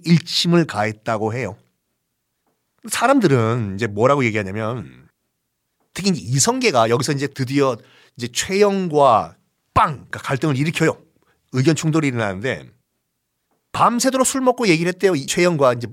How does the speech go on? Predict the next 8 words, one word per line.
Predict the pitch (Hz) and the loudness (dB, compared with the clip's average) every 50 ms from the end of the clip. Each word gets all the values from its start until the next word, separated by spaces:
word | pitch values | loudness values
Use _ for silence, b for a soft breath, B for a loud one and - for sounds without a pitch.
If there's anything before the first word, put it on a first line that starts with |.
| - | -10
이성계, | 135 127 - 151 139 117 113 | -6 -2 0 0 0 0 -2
이제 | 101 104 104 | -2 -4 -4
사수 | - - 170 185 - 196 | -4 -2 -2 0 0 0
부사수니까. | 127 120 120 139 135 127 135 117 98 87 - 101 101 85 69 69 - _ _ _ _ _ _ _ _ _ _ _ _ _ _ _ _ _ _ _ | 0 0 0 0 0 0 0 -4 -4 -4 -4 -4 -4 -4 -6 -10 -20 _ _ _ _ _ _ _ _ _ _ _ _ _ _ _ _ _ _ _
"이성계 | - - 175 226 269 262 240 | -2 0 0 0 2 0 0
장군 | 233 220 208 196 | 0 2 2 2
어떻게 | 175 - 160 160 | 2 2 0 -2
생각하나? | 143 135 135 - - - | -2 -2 -4 -6 -6 -8